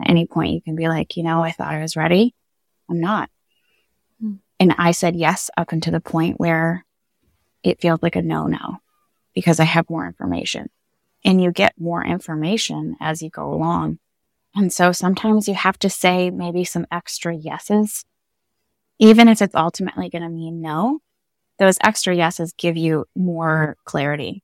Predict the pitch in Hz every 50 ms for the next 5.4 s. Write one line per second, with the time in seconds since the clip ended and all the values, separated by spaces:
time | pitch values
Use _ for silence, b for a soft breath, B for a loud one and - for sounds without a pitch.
0 | _ _ - 175 170 165 160 147 139 139 139 170 - - - - 175 170 - -
1 | - - - - - _ - 170 165 165 165 160 160 156 - - - - - 151
2 | - - - 160 147 156 - - - - - - - 165 156 156 147 147 147 143
3 | 170 180 - _ _ _ _ _ - 175 170 170 160 160 160 160 165 160 160 160
4 | 156 - - 135 135 - _ _ - - 151 - - - 165 - - - - -
5 | 143 143 - - - - - -